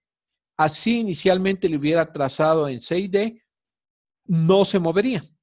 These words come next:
Vamos a hacer como ejercicio esto. Por ejemplo, si yo me coloco en un punto sobre la línea recta, ¿sí?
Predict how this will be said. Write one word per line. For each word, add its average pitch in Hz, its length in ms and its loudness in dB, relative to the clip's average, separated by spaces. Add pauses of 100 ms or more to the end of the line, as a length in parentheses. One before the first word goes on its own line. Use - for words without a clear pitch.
Vamos 214 380 0
a 196 40 2
hacer 196 280 0
como 185 200 -2
ejercicio 190 800 -4 (800)
esto. 226 400 0 (180)
Por 175 140 0
ejemplo, 190 380 -4
si 160 180 -10
yo 220 380 0
me 170 160 -2
coloco 185 340 0
en 185 100 -4
un 180 200 -6
punto 214 340 -2
sobre 151 320 -2
la 131 100 -2
línea 180 320 -4
recta, 175 560 -6 (560)
¿sí? - 480 -6